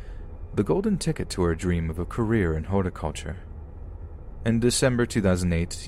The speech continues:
Yeats met twenty-five-year-old architect Greg Reardon, and the pair quickly began dating. The couple moved in together the following year, opting to settle in a nearby Bristol when the company that they were employed by relocated there.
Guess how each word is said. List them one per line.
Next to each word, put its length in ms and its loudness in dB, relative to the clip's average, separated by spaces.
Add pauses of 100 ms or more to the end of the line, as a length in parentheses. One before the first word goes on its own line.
Yeats 440 -6
met 240 0 (480)
twenty-five-year-old 960 0
architect 480 -2 (160)
Greg 360 2
Reardon, 480 2 (640)
and 140 0
the 60 -2
pair 220 2
quickly 360 2
began 340 2
dating. 440 2 (920)
The 100 4
couple 260 4
moved 280 4
in 140 4
together 420 2
the 80 0
following 480 2
year, 380 0 (260)
opting 500 2
to 140 0
settle 460 4
in 80 2
a 40 2
nearby 460 2
Bristol 640 2 (720)
when 240 0
the 80 2
company 420 2
that 200 0
they 100 4
were 220 2
employed 440 2
by 140 0
relocated 640 0
there. 300 -4